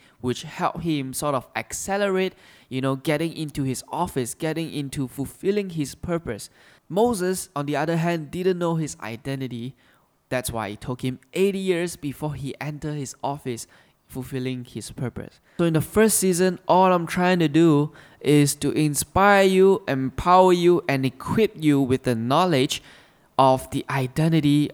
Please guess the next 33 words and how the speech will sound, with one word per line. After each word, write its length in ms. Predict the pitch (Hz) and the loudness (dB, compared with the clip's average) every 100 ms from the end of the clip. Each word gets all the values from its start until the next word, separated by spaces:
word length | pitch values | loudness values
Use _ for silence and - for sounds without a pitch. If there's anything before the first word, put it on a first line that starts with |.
| - | -4
of 240 | 123 - - | -4 -4 -8
Christ, 580 | - 175 143 117 - - - - | -2 2 2 0 -6 -12 -20 -6
which 320 | 131 135 - 139 | 0 0 0 -4
you 560 | 139 220 214 156 135 - _ | 2 6 8 6 4 -8 _
have 220 | - 131 - | -6 -4 -2
embraced, 520 | 123 113 143 131 117 - | -2 4 6 6 2 2
or 140 | 135 | 2
you 240 | 127 143 | 4 4
must, 520 | 131 131 175 226 190 - - - - | 4 4 4 4 2 -4 -20 -20 -4
or 100 | 147 | 2
you 220 | 143 139 131 | 4 4 2
should 540 | - - 254 240 - | 0 2 6 6 4
embrace, 600 | 131 117 110 117 98 98 - - - | -4 -4 -4 -4 -4 -8 -14 -12 -4
because 420 | 127 139 127 127 | -2 0 0 2
you 160 | 139 156 | 2 2
are 140 | 147 | 2
His 260 | 139 120 - | 0 -2 -4
children. 560 | - 165 160 117 90 _ _ _ _ - | -2 4 4 2 -8 _ _ _ _ -10
Now 260 | 156 202 214 | 0 2 4
that 180 | 190 160 | 4 4
we 100 | 165 | 2
have 160 | 143 | 2
gone 220 | 160 175 | 2 2
through 220 | 170 180 175 | 4 4 4
seven 480 | - 175 165 180 - | 0 0 0 -2 0
episodes 600 | 151 160 151 165 156 - - - - | 0 0 2 4 2 -2 -12 -8 -2
of 240 | 135 127 | -2 -2
knowing, 640 | 151 202 214 147 147 180 - _ _ _ _ - | 4 8 8 8 4 -4 -12 _ _ _ _ 0
being 240 | 147 190 | 2 2
conscious, 640 | 185 - 240 226 151 143 - - | 0 2 2 2 0 -2 -2 -6
and 160 | 143 | -4
embracing 880 | 123 117 139 185 247 - 139 147 175 - | -4 -4 4 6 6 2 -2 -4 -6 -2
our 200 | 127 | 0